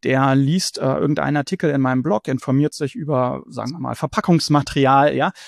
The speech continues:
und meldet sich anschließend für den Newsletter an, dann habe ich ja eigentlich schon den Kontext. Also ich weiß eigentlich sehr viel mehr über die Person als eben nur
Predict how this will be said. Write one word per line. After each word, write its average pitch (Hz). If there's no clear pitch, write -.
und 143
meldet 156
sich 151
anschließend 156
für -
den 127
Newsletter 139
an, 143
dann 139
habe 220
ich -
ja 147
eigentlich 160
schon 156
den 139
Kontext. 156
Also 131
ich 139
weiß 165
eigentlich 147
sehr 160
viel 156
mehr 165
über 135
die 139
Person 139
als -
eben 139
nur 165